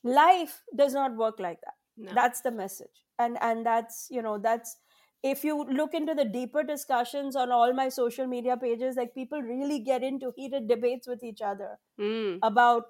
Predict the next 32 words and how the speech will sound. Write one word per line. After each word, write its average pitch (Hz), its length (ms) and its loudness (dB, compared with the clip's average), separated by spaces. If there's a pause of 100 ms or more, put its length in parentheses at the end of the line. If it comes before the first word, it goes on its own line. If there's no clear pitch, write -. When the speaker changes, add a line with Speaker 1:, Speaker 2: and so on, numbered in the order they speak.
Speaker 1:
how 247 340 6
messy 254 420 0
it 240 140 0
can 240 220 -2
get 220 180 4
and 240 140 -6
what, 226 180 0
and 294 140 4
I 330 160 2
support 330 420 -2
it. 302 140 -2
I 254 100 6
think 349 220 -4
it's 269 240 -6 (120)
great. 262 260 -2 (520)
I 247 160 8
think 202 140 -2
Speaker 2:
Yeah. 190 100 2
Speaker 1:
people 285 260 -2
have 311 200 2
found 302 400 4
a 294 80 2
world 269 540 0
to 262 320 -2
have 240 440 4
air 247 320 4
out 240 380 2
there 240 460 -2 (540)
and 302 160 4
celebrate 311 800 2
their 269 220 6
quirks 277 640 -2